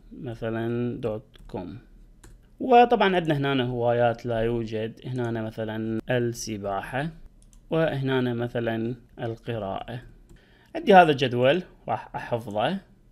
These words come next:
جيد. إذا ألاحظ إنه هذا الجدول، آه، يوجد بداخل بيانات، هذه البيانات غير مهمة، وأيضًا في بعض الأحيان غير، يعني، موجودة. يعني مثلًا عندنا الموقع الإلكتروني،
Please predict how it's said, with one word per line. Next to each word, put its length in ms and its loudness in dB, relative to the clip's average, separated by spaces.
جيد. 240 -6
إذا 180 6
ألاحظ 300 6
إنه 320 6
هذا 100 2
الجدول، 600 -2
آه، 460 2
يوجد 560 2
بداخل 540 4
بيانات، 640 0
هذه 200 2
البيانات 720 2
غير 340 4
مهمة، 600 2
وأيضًا 420 4
في 140 -4
بعض 260 4
الأحيان 480 2
غير، 580 4
يعني، 380 2
موجودة. 680 0
يعني 200 -6
مثلًا 320 0
عندنا 200 -2
الموقع 360 2
الإلكتروني، 840 0